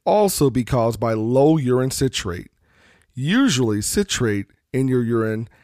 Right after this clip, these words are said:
helps inhibit formation of calcium stones by binding to calcium and making it more soluble.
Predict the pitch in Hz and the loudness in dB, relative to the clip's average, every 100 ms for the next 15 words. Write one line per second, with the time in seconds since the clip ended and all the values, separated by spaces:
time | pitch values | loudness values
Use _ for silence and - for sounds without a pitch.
0 | _ - - 170 - 131 101 220 165 135 | _ -8 -2 0 0 -4 2 2 4 2
1 | - 127 120 135 127 120 110 170 151 147 | 0 -2 0 -2 -2 -4 -2 2 2 2
2 | 117 104 113 104 104 107 107 107 101 127 | -6 -6 -6 -6 -8 -6 -4 -4 -2 0
3 | 151 175 196 190 - _ - 196 147 113 | 0 0 -4 -6 -12 _ -8 -2 0 2
4 | 113 113 101 110 - - - 123 135 165 | 0 -4 -4 -6 -10 -20 -10 -2 0 0
5 | 208 139 120 113 135 - 165 175 127 92 | -2 -2 -2 0 -2 2 2 2 0 -4
6 | 104 | -10